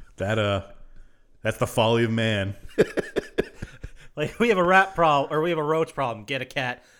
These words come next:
Speaker 3: Now we have a cat problem, get a dog. Now we have a dog problem,
Speaker 2: Swallow
Speaker 3: get a
Speaker 2: the spider to catch
Speaker 3: panther.
Speaker 2: the fly.
Speaker 1: Exactly. It was, it was pretty fantastic.
Speaker 2: Yeah, it sounds like it.
Speaker 3: It's not the slapper of the week. I can't wait to hear what that is.
Speaker 1: No.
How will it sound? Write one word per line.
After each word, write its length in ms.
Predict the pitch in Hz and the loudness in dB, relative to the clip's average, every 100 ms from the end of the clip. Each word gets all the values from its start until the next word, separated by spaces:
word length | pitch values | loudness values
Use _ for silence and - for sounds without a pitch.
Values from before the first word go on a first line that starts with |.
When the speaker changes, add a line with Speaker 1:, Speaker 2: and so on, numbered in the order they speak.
| - | -8
Speaker 3:
Now 160 | 175 185 | -2 0
we 60 | |
have 100 | 175 | 0
a 40 | 151 | 0
cat 300 | 175 170 - | 0 -2 0
problem, 380 | 151 135 120 107 _ | 0 0 -4 -14 _
get 140 | - 131 | -4 -4
a 60 | |
dog. 420 | 127 135 127 127 - _ - | -2 -2 0 -2 -4 _ -8
Now 160 | 180 | -2
we 60 | 175 | -2
have 80 | 151 | -2
a 20 | |
dog 280 | 160 160 151 | 0 0 0
problem, 360 | 151 135 117 | 0 0 -2
Speaker 2:
Swallow 260 | 110 104 95 104 | -4 0 2 2
Speaker 3:
get 40 | |
a 20 | |
Speaker 2:
the 60 | 101 | -2
spider 340 | - 107 107 101 | -2 -2 -2 -4
to 60 | |
catch 240 | - 135 127 127 | -4 -2 -2 0
Speaker 3:
panther. 140 | 127 | -2
Speaker 2:
the 40 | |
fly. 360 | 117 107 92 85 - - | 0 -2 -4 -8 -12 -12
Speaker 1:
Exactly. 800 | 73 73 - 80 78 78 71 67 65 _ _ _ _ _ _ _ _ _ _ - | -8 -6 -4 -2 -2 -4 -6 -8 -10 _ _ _ _ _ _ _ _ _ _ -2
It 100 | 101 | 0
was, 300 | 87 - - | 0 -2 -12
it 60 | - _ _ _ _ _ _ _ _ _ _ | -20 _ _ _ _ _ _ _ _ _ _
was 80 | - | -2
pretty 200 | - 95 | 2 2
fantastic. 680 | 85 76 76 71 - 69 - - - | 0 -2 -2 -4 -4 -8 -10 -14 -6
Speaker 2:
Yeah, 160 | 101 | -2
it 80 | 120 | -2
sounds 240 | - 113 110 | -2 -4 -4
like 100 | 98 | -6
it. 100 | - _ _ _ _ - | -10 _ _ _ _ -12
Speaker 3:
It's 220 | 143 - | -12 -6
not 240 | 143 156 - | 0 0 0
the 80 | |
slapper 320 | 147 143 147 135 | -8 -2 -2 -2
of 80 | |
the 80 | 117 | -6
week. 180 | 120 151 | -6 -6
I 80 | 117 | -8
can't 260 | - 98 101 | -8 -10 -8
wait 180 | 113 107 | -8 -10
to 60 | |
hear 160 | 92 92 | -14 -10
what 100 | 85 | -4
that 60 | 87 | 0
is. 60 | |
Speaker 1:
No. 420 | 85 82 80 85 | 2 2 0 -2